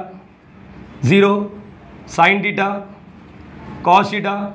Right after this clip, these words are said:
zero, zero, zero, one। A इनवर्स का A इनवर्स, I का क्या scene होएगा? Identity, zero, याद रहे, बीच में सिर्फ वन होता है।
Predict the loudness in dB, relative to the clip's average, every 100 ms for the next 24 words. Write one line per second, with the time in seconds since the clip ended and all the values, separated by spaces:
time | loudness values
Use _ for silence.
0 | -14 -20 -20 -20 -20 -4 4 6 6 4
1 | -2 -6 -2 4 6 6 4 2 4 6
2 | 4 2 -4 -10 -18 -20 -20 -20 -20 -18
3 | -16 -16 -16 -2 2 2 2 -2 0 2
4 | 4 4 2 0 -2 -6 -16 -20 -20 -20
5 | -20 -18 -18 -16 -16 -16 -2 2 2 2
6 | -2 -2 0 -2 -2 -2 -2 -2 -2 -2
7 | -2 0 2 4 2 -2 -12 -20 -20 -14
8 | -2 0 0 0 0 0 0 2 2 0
9 | -2 2 4 2 0 -6 -10